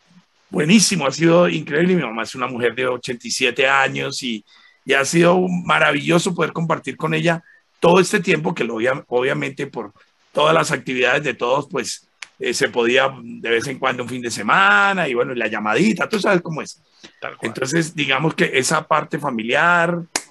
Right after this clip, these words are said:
Speaker 1: ha sido bonita y
Speaker 2: Bien.
Speaker 1: estudiar y aprender de todo esto, de todas maneras, ha sido, ha sido positivo en muchos aspectos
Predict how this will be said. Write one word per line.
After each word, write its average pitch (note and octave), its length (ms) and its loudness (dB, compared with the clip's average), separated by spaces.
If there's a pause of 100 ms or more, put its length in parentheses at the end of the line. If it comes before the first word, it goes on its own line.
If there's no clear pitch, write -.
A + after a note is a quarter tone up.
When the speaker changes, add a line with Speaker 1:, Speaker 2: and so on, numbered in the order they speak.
(140)
Speaker 1:
ha A#2+ 100 -2
sido B2+ 280 0
bonita E3 680 0 (320)
y D3+ 80 -2
Speaker 2:
Bien. D3 120 4
Speaker 1:
estudiar D3+ 540 2
y F#3+ 60 4
aprender C#3+ 480 0
de D#3+ 100 2
todo F3+ 380 4
esto, C#3+ 340 0
de G2+ 120 -10
todas C3+ 200 -2
maneras, C3+ 460 -4
ha C3+ 80 -8
sido, D3 420 -4 (460)
ha C3 100 -2
sido D#3 320 2
positivo C#3 500 -2
en D#3 80 2
muchos D3+ 400 -4
aspectos B2+ 760 -6